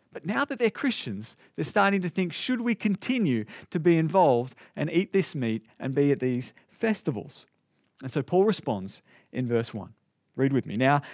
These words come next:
concerning food offered to idols, we know that all of us possess knowledge. This knowledge puffs up, but love builds up. If anyone imagines that he knows something,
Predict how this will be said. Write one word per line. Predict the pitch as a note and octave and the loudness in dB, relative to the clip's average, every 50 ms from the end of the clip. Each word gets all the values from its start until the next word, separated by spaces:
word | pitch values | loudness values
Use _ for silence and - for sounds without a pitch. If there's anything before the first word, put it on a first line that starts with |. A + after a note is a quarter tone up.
| - _ | -16 _
concerning | - F3+ E3 - - - G#3 G#3 G3+ G#3 G#3 G3+ F#3 | 2 2 2 2 2 4 4 6 6 6 6 6 4
food | - - - G#3+ G#3 G3 G3 F3+ | 2 2 4 6 6 8 6 6
offered | - E3 E3 - F3 E3 | 6 4 4 4 2 0
to | - F3 - | 0 2 4
idols, | E3+ F#3 G3 F#3 D3 G#2+ - - - - _ _ _ _ _ _ _ _ _ | 6 6 6 6 4 0 -4 -8 -16 -18 _ _ _ _ _ _ _ _ _
we | - E3+ F#3 | 4 6 8
know | G3 G3+ G#3 | 8 8 8
that | G3+ G3 | 6 6
all | - G3+ G3 A3 A3+ G#3+ | 6 8 10 10 10 10
of | F#3+ D3 | 10 8
us | D3+ D3+ - | 6 4 4
possess | - F#3+ E3 E3 F3 F3+ - - | 2 4 6 6 6 4 4 4
knowledge. | G3+ G#3 A3 G3+ D3+ G#2+ - - - - _ _ _ _ _ _ | 4 6 6 6 4 2 -2 -8 -14 -16 _ _ _ _ _ _
This | A3 A#3 F#3 | 4 4 4
knowledge | - G3 G#3+ A3 F#3+ E3 E3+ - | 6 6 8 8 8 8 6 4
puffs | - - A#3 G#3 - - - | 2 2 2 2 2 4 4
up, | C4 A#3 F3+ - - | 4 4 4 4 4
but | F#3+ E3 | 2 6
love | F3 F#3+ G#3+ A#3 A3+ G3 E3 - | 8 8 8 8 6 6 0 -2
builds | B3 B3+ C4+ C4+ G#3+ E3+ D3+ | -2 0 2 2 2 4 4
up. | C3 G2+ F#2 - - _ _ _ _ _ _ _ _ | 4 4 2 -4 -14 _ _ _ _ _ _ _ _
If | - - | 0 2
anyone | A3+ B3+ C#4 D4 D4 C4+ | 4 6 6 6 6 8
imagines | A3+ F#3+ F3+ E3 F3 E3+ F#3 G3 F#3+ - | 8 8 8 6 6 6 4 2 4 4
that | G3 F3+ | 4 6
he | F3 | 6
knows | F3 F#3 G3 A3 G#3+ | 6 6 6 6 4
something, | - - E3 C3 B2 - A#2+ A#2 C3+ D3 | 4 2 0 0 2 -2 -4 -6 -6 -6